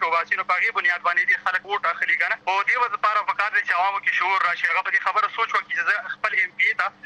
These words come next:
یو داسې مطالبې کې ږدم چې هغه مطلب موږ ووټ خرڅ نه کړو پرې. هغه بیا سبا دغه ګریوان نه رانیولی شم، د هغه نه زه مطالبې پوره کولی شم. هغه زما د مستقبل، زما د بچیو، زما د صحت، تعلیم، امن باره کې هغه زما ښې فیصلې کولی شي. نه کې چې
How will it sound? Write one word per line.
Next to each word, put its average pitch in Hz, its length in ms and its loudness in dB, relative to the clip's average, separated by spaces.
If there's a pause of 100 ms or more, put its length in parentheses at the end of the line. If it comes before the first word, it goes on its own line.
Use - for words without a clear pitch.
یو 214 160 0
داسې 214 200 0 (200)
مطالبې 196 420 0
کې 202 140 0
ږدم 190 160 0 (100)
چې 180 100 -2
هغه 190 220 0
مطلب 226 260 0
موږ - 160 -16
ووټ 254 120 2 (100)
خرڅ 269 160 -4 (100)
نه 262 80 2
کړو 220 160 -4
پرې. 160 100 0 (140)
هغه 185 240 2
بیا 240 100 2 (100)
سبا 214 180 2 (100)
دغه 214 240 0
ګریوان 208 340 2
نه 190 120 2
رانیولی 175 300 0 (100)
شم، 202 160 -2
د 180 60 2
هغه 196 160 0
نه 185 100 2
زه 185 100 -2
مطالبې 180 400 0
پوره 165 200 2
کولی 165 220 2
شم. 180 140 -2 (120)
هغه 185 200 0 (100)
زما 226 160 2 (120)
د 196 80 -4
مستقبل، 214 480 -2
زما 214 240 2
د 180 80 -2
بچیو، 196 360 2
زما 185 220 4
د 175 160 -2
صحت، 170 400 0
تعلیم، 175 240 -2 (240)
امن 240 240 2
باره 175 160 2
کې 170 140 2
هغه 170 180 0
زما 185 180 2
ښې - 100 2 (120)
فیصلې 180 320 0
کولی 170 260 2
شي. - 80 0 (160)
نه - 80 2
کې 214 140 -4
چې 202 60 -2